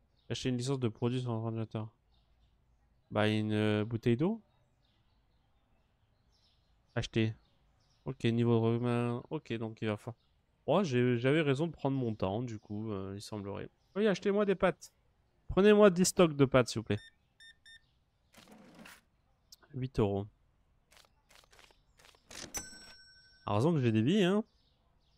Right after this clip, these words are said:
À combien de minutes de vidéo, là ? Vingt-quatre ? On va bientôt arrêter, là. On va juste passer un peu le million.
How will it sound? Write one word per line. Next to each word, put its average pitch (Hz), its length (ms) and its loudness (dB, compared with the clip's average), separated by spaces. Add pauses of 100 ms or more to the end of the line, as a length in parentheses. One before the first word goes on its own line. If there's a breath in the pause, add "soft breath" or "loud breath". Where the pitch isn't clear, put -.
(1500)
À 127 60 -8
combien 190 180 -4
de 202 60 -4
minutes 208 120 -4
de 208 80 2
vidéo, 190 340 2
là ? 113 160 0 (140)
Vingt-quatre ? 165 580 -2 (120)
On 107 60 -8
va 101 60 -2
bientôt 104 240 -2
arrêter, 151 300 2
là. 170 140 0 (3000)
On 127 100 -2
va 107 140 2
juste 120 200 -6
passer 120 280 0
un 117 100 0
peu 117 140 -2
le 110 100 2
million. 113 280 0